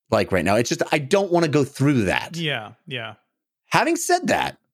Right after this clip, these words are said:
Speaker 1: I think this movie is, is pretty amazing on a number of levels. I think it is,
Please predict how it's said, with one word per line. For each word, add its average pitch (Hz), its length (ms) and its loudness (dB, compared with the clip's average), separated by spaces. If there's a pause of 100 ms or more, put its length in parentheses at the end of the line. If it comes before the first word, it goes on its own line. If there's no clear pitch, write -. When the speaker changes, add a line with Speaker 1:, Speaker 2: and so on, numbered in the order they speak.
(600)
Speaker 1:
I 175 160 2
think 349 240 -2
this 240 140 -2
movie 165 260 4
is, 131 160 0 (240)
is 131 160 0
pretty - 380 0
amazing 135 440 2
on 127 140 2
a 123 40 2
number 120 260 2
of 98 100 0
levels. 82 460 -2
I 135 80 2
think 196 200 0
it 175 80 4
is, 147 200 0